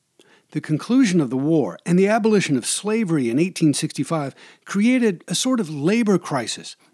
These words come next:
in which tens of thousands of formerly enslaved people living on rural plantations weighed their newfound freedom against the prospects of future employment.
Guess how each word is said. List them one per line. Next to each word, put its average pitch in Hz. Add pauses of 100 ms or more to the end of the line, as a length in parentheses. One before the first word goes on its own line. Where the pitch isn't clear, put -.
(140)
in 202
which 214
tens 226
of 196
thousands 151
of 107
formerly 220
enslaved 151
people 117
living 196
on 135
rural 185
plantations 127 (440)
weighed 202
their 147
newfound 170
freedom 147 (260)
against 226
the 190
prospects 170
of 165
future 139
employment. 120